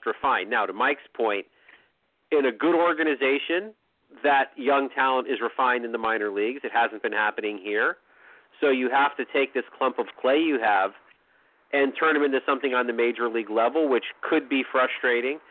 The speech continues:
But Rosario's that guy. R-, Rosario, you need more Rosarios, not less. Um, again, for the, probably the next season or two, he's going to continue to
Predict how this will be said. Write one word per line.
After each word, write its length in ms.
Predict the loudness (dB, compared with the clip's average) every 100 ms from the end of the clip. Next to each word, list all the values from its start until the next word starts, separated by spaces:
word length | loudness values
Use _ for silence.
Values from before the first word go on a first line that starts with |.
| -20 -8 -2
But 180 | 0
Rosario's 560 | 2 2 4 4 2 2
that 220 | 2 0 2
guy. 160 | 0
R-, 160 | 0 -2
Rosario, 680 | -2 -2 2 2 4 4 2
you 140 | 0 -2
need 180 | -2
more 300 | -2 2 2
Rosarios, 520 | 2 2 2 2 -2 -4
not 180 | -4 -2
less. 240 | -2 -6 -8 _ _ _ _ _ _ _ -2
Um, 420 | 2 4 2 -2
again, 380 | -4 0 0 0 -8 -2
for 100 | 0
the, 120 | 0
probably 360 | 0 0 2 0
the 80 |
next 220 | 0 -2 -4 -4
season 300 | -2 0 0
or 120 | 0 0
two, 160 | 0 0
he's 160 | -2
going 240 | 0 0 0
to 80 |
continue 360 | -4 -6 -8
to 80 | -8